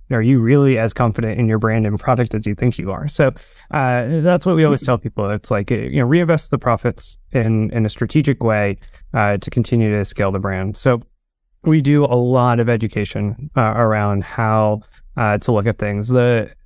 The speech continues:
the most important thing that we do is, uh, we create a model for every one of our, um, every client that we come across, every, uh, every time we do a discovery call. Here's where you're at today. Here's where you could have been. Uh, and it's,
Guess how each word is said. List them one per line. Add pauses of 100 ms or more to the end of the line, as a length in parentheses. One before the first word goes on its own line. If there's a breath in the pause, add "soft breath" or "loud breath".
the
most
important
thing
that
we
do
is, (280)
uh,
we
create
a
model
for
every
one
of
our,
um, (240)
every
client
that
we
come
across,
every, (240)
uh,
every
time
we
do
a
discovery
call. (480 soft breath)
Here's
where
you're
at
today.
Here's
where
you
could
have
been. (240)
Uh,
and (120)
it's,